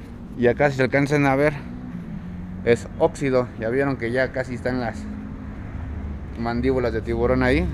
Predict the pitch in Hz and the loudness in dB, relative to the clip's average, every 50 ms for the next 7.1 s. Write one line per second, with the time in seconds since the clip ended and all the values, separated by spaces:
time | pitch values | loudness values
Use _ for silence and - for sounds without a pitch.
0 | 120 107 104 - 120 127 120 123 110 104 101 - - - 117 104 95 95 95 90 | -2 -2 0 0 0 2 0 0 0 -2 -2 -2 -2 -2 -2 -2 -2 -2 -4 -2
1 | 120 120 123 143 147 147 - - - - - - - - - - - - - - | 0 2 4 4 4 2 0 -4 -6 -6 -6 -6 -6 -6 -6 -6 -6 -6 -2 4
2 | - 135 143 143 147 147 143 139 135 - 143 143 143 135 127 120 117 113 - - | 6 6 6 6 4 2 2 2 4 6 6 6 6 6 4 4 4 2 -2 -6
3 | - - - - 131 139 139 135 127 127 127 143 143 143 139 131 127 135 139 135 | -10 -4 2 4 6 6 6 6 4 2 2 2 2 2 2 2 2 4 4 4
4 | 131 131 127 131 139 147 147 147 139 127 123 110 110 110 113 110 117 127 123 117 | 4 4 6 6 6 6 4 2 2 0 0 0 0 0 0 0 2 2 0 0
5 | - - - - - - - - - - - 117 117 117 123 131 143 147 135 131 | -4 -8 -12 -14 -12 -12 -12 -12 -12 -6 -2 -2 0 2 4 4 4 4 2 2
6 | 120 117 120 123 143 147 143 139 135 139 127 131 131 127 135 135 139 135 123 117 | 2 2 4 4 4 2 2 0 -2 -2 -4 -4 -2 -2 -2 -2 0 0 0 0
7 | 104 104 | 0 -2